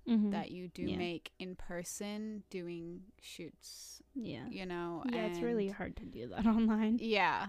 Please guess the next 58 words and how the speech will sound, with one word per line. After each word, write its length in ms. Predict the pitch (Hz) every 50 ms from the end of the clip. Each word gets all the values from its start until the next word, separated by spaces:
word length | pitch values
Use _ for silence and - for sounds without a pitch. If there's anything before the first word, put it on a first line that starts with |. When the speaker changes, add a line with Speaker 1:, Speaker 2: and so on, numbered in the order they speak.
| 190 190
Speaker 2:
like, 400 | 196 196 196 190 170 - - -
some 220 | - - 233 233
people 280 | 226 208 220 247 240 262
are 60 | 240
doing 220 | 233 247 233 226 220
it 160 | 190 - -
through 140 | 226 214 214
Speaker 1:
Yeah. 120 | 208 190
Speaker 2:
FaceTime, 460 | 185 185 180 - - 233 220 214 202
which 180 | 202 190 - -
is 120 | 196 175 - -
awesome. 580 | - 170 170 170 - - - 214 208 214 220 220
Speaker 1:
But 160 | 226 214 -
you 160 | - 226 247 233
can't, 320 | - - 285 294 294 254
Speaker 2:
But 120 | - -
Speaker 1:
like, 100 | 247 247
Speaker 2:
the 160 | 233 190 - -
income 480 | 190 190 196 - - 214 208 208 208
is 140 | 202 190 220
Speaker 1:
yeah. 80 | 202 190
Speaker 2:
not 260 | 180 180 - - - _ - - 185
really 560 | 185 180 180 175 180 180 180 180 175 - - - _ _
Speaker 1:
How 120 | - 254 262
are 40 | 285
you 160 | 285 285 294
gonna 220 | 269 285 262 254 240
charge 220 | - 233 240 233
Speaker 2:
existent. 140 | 214 - 220
Speaker 1:
somebody 360 | - 220 214 208 208 208 208
for 140 | 202 - 202
a 40 | 196
FaceTime 480 | - - - 226 - - - - - -
photo 120 | - - 226
Speaker 2:
Yeah, 200 | 240 214 190 -
Speaker 1:
shoot? 420 | 240 247 254 240 - - 240 240
<laughs> 0 |
Speaker 2:
yeah. 260 | 220 202 143 - - -
So 220 | - - - 240 240
it's, 140 | 226 - -
like, 180 | 233 220 - -
it's 160 | 220 - - -
Speaker 1:
Yeah. 60 | -
Speaker 2:
awesome 300 | 160 208 208 - 226 214
and 100 | 202 196
it's 140 | - - -
cool 340 | - - - 233 220 214
and 100 | 202 190
it's 120 | 185 175 -
a 60 | 185
great 360 | - - 185 180 185 185 -
way 160 | 196 196 190
to 100 | 185 190
be 140 | 180 196 190
creative 760 | 175 - - 202 190 180 175 175 170 196 220 233 233 233 214 - - - -
and, 240 | - 226 220 214
Speaker 1:
Mm-hmm. 60 | 202 185
Speaker 2:
like, 280 | 180 175 175 175 -